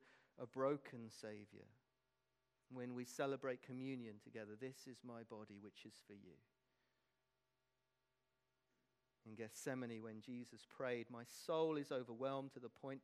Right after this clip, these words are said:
of death," his will was broken. "Not my will, but yours be done." There is one antidote to sin.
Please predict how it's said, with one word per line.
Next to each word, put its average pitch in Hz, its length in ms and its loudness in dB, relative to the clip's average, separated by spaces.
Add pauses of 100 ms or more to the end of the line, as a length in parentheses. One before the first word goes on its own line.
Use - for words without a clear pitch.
of 110 180 -14
death," 127 340 -4 (1300)
his 139 300 -2
will 139 320 0
was 135 220 -6
broken. 104 640 -12 (1800)
"Not 143 220 -10
my 107 200 -6
will, 90 240 -16 (1600)
but - 160 -10
yours 101 320 -8
be 101 140 -16
done." 95 300 -18 (1500)
There 123 140 2
is 120 160 0
one 131 260 0
antidote 117 640 -6
to 110 80 -14
sin. 95 420 -12